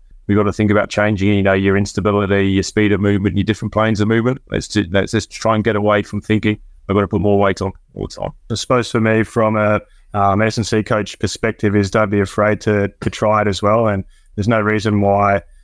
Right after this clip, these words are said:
Speaker 2: if you're having a thought process, that you can't jump in the gym and play around with something that might look a little bit different or a little bit stupid, and use that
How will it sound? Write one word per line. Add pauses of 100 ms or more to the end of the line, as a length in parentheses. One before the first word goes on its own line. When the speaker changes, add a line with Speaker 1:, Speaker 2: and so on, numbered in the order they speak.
Speaker 2:
if
you're
having
a
thought
process,
that
you
can't
jump
in
the
gym
and
play
around
with
something
that
might
look
a
little
bit
different
or
a
little
bit
stupid, (380)
and (220)
use
that